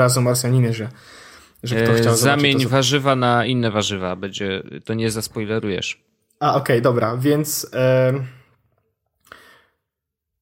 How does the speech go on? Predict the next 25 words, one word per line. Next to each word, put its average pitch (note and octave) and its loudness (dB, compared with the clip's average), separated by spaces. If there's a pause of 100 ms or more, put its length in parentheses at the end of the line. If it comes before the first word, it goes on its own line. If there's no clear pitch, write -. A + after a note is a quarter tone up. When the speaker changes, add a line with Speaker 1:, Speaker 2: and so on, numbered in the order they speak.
(280)
Speaker 1:
chodzi E3+ 2
o D#3+ 2
tą E3 -2
sytuację, D#3 0
w - -8
której D3 2
okazało D3 0
się, D3 -10
że C#3 -2
w C#3 -8
jego, C#3 2
e, B2 2
w B2+ -8
tym, B2+ -2 (360)
w - -20
tym C3 -2
domku D3+ 2
zamiast, C3+ -2 (200)
e, B2+ -4
jest C3+ 0
za C#3 0
dużo, C#3 0 (540)
e, B2 2 (1000)
wodoru. C3+ 2 (1300)
Speaker 2:
Ehe. C3+ 0